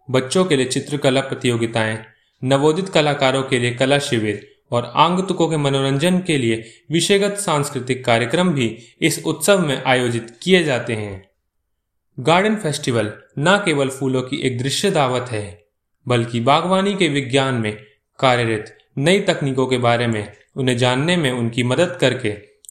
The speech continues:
बागवानी के प्रति उत्साही और बागवानी करने वालों की प्यास को बुझाता है। ये स्थान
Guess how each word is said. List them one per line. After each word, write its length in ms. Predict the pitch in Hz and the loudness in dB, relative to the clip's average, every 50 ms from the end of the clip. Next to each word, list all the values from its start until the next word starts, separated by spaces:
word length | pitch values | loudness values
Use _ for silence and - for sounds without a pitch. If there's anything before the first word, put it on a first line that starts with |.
| - 123 | -6 0
बागवानी 460 | 139 139 147 151 165 175 190 202 196 | 0 0 2 2 2 2 2 2 0
के 100 | 185 185 | 0 -2
प्रति 560 | - 135 123 117 - 110 110 - - - _ _ | -2 -2 -4 -2 -4 -4 -4 -6 -10 -18 _ _
उत्साही 580 | - 131 - - - - 135 123 120 120 113 110 - - - _ _ _ _ - | -4 -4 -2 -2 0 2 2 2 2 0 -2 -4 -6 -12 -20 _ _ _ _ -6
और 140 | 131 127 131 | -6 -2 0
बागवानी 500 | 127 131 135 139 143 156 160 180 196 196 | 0 2 2 2 0 0 2 2 0 0
करने 300 | 185 170 147 151 147 139 | 0 -2 0 0 0 0
वालों 300 | 131 127 123 120 117 117 | 0 0 0 -2 -4 -4
की 100 | - 120 | -6 -10
प्यास 440 | 120 - - 160 175 185 185 185 - | -8 -2 2 2 4 2 2 0 -2
को 100 | 185 165 | -2 -2
बुझाता 400 | 143 127 127 120 113 120 120 107 | 0 0 0 0 0 -2 -2 -4
है। 320 | 107 101 98 95 - _ _ _ _ _ _ _ _ _ _ _ _ - | -4 -6 -10 -12 -16 _ _ _ _ _ _ _ _ _ _ _ _ -4
ये 180 | 131 147 165 165 | 0 0 0 0
स्थान 520 | - - - 123 113 107 104 101 101 | -2 -4 -4 -4 -4 -2 -4 -6 -10